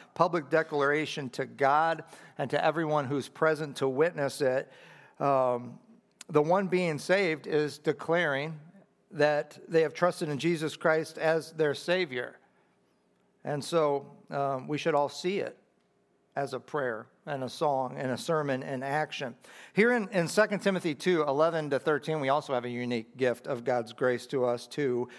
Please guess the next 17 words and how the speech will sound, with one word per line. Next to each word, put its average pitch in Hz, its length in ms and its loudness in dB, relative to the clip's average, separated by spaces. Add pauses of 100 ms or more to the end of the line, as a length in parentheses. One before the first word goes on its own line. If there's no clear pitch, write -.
(200)
Um, 131 280 0
these 165 260 0
three 170 260 0
verses, 147 640 0 (400)
uh, 127 260 0
were 147 200 2
a 117 40 0
common 165 400 0
hymn 139 460 0 (480)
of 143 160 0
the 127 100 0
early 139 380 0
church. - 720 -2
Uh, 131 160 0
if 139 140 -6
you 143 120 0
have, 139 260 2